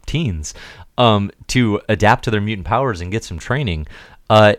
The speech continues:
and Generation X brings that back, and it is so welcome. I mean, I think anytime that happens, I, myself, I think a lot of readers are, like, really into that. Uh, and, and you're right that once we hit the two thousands, that kinda picks up again.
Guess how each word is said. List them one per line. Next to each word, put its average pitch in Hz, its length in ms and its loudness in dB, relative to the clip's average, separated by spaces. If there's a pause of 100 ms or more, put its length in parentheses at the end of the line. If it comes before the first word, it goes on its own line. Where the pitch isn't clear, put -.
(140)
and 117 100 0
Generation 143 380 2
X 113 100 -2
brings 110 240 -6
that 92 120 -2
back, 131 280 0
and 110 100 -4
it 104 80 -2
is 92 120 -6
so - 320 2
welcome. 95 580 2
I 120 80 -4
mean, 123 160 2
I 117 60 4
think 156 180 -2
anytime 127 400 0
that 92 140 0
happens, - 640 -4 (360)
I, 110 120 2 (100)
myself, 110 580 2
I 98 100 0
think 113 120 -4
a 110 60 2
lot 95 240 4
of 190 80 2
readers 82 360 -2
are, 104 160 0
like, 110 220 0
really 113 420 -2
into 220 260 -6
that. 71 380 -6
Uh, 104 280 4
and, 107 180 -2
and 110 160 -4
you're 98 80 -2
right 127 300 2
that 95 100 -2
once 117 180 -6
we 110 60 -2
hit 101 80 -2
the - 80 -10
two 87 100 -10
thousands, 110 380 -2
that 92 160 -4
kinda 90 160 -2
picks - 260 -6
up - 160 0
again. 78 360 -6